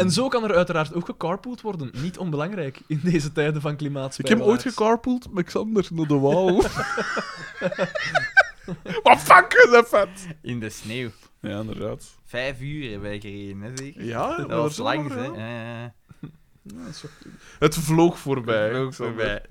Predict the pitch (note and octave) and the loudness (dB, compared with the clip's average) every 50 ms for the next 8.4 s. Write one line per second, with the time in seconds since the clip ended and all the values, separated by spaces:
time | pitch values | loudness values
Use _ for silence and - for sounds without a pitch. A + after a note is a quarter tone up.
0 | A2 A2+ A2 A2 A2+ G#2+ - G#2+ A2 - - - - - - - C3 A#2+ A2+ A2 | -16 -14 -12 -12 -12 -10 -10 -8 -6 -6 -8 -6 -8 -10 -8 -6 -6 -6 -4 -6
1 | G2+ G2+ A2 A2 A2 G2+ A2+ A#2 A2+ A2+ A2 A2 A2 G#2+ G#2+ - - D#3+ D#3 - | -8 -6 -6 -6 -6 -6 -6 -6 -8 -8 -10 -10 -12 -12 -10 -6 -6 -6 2 6
2 | D#3+ D#3+ D#3 D#3 D3 D3+ E3+ F3+ F3+ D#3 - - C#3+ D3+ E3+ D#3+ E3+ D#3+ D#3 D3+ | 6 6 8 6 4 2 4 6 4 2 2 0 -2 -2 -2 0 0 0 0 0
3 | E3 E3 F3 F3+ F3 E3 D3 D3+ D3 C#3+ D3 D#3+ E3 E3 D#3 D#3+ D#3 D#3 D#3 D#3+ | -2 -2 -2 -4 -4 -2 -2 2 4 6 6 6 6 6 4 2 4 4 4 2
4 | - F3+ E3 E3 D#3+ D#3+ E3+ E3+ D#3+ D#3+ D3+ D3+ D3 D3 - D3 C#3 C3+ C3+ C3+ | 2 0 0 0 0 -2 -2 -4 -6 -4 -2 -2 -2 -4 -6 -10 -8 -6 -4 -2
5 | C3 B2+ B2+ A#2+ A#2 G#2+ G2+ G2 G2+ G2+ G2 G#2 G2+ F#2+ F2+ - - F#2+ G2 G2+ | -2 -2 -2 -4 -4 -6 -8 -8 -10 -12 -14 -14 -14 -14 -16 -16 -16 -14 -14 -16
6 | G2+ - - G2+ G2+ G2+ F#2+ G2 F#2+ G2+ - _ _ _ _ C#3+ B2+ C#3+ _ _ | -16 -16 -16 -14 -14 -12 -12 -14 -14 -16 -18 _ _ _ _ -18 -18 -18 _ _
7 | _ - - A#2+ G#2+ G2 F#2+ F#2 F#2 G#2 - - _ _ - - _ _ - - | _ -18 -14 -12 -10 -10 -10 -10 -10 -12 -16 -20 _ _ -20 -20 _ _ -20 -18
8 | D#3 - - - - - - - | -14 -14 -14 -14 -14 -16 -18 -20